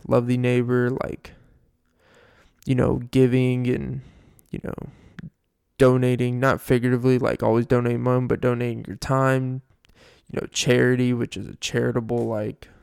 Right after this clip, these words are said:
gesture. Like, I, I think a lot of these things are really just common sense,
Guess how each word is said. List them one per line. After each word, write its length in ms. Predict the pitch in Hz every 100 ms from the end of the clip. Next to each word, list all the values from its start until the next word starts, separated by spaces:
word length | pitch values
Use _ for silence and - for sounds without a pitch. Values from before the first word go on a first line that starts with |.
| _ _ _ _ _ _ _ _ -
gesture. 640 | - 127 - - 127 123 127 - - - _ - -
Like, 120 | -
I, 120 | - -
I 40 | -
think 160 | 233 240
a 40 |
lot 200 | 143 151
of 60 | 151
these 160 | 135
things 220 | 156 165
are 60 | 135
really 260 | 131 139 131
just 220 | - -
common 420 | - 135 135 127
sense, 640 | - 139 156 165 - -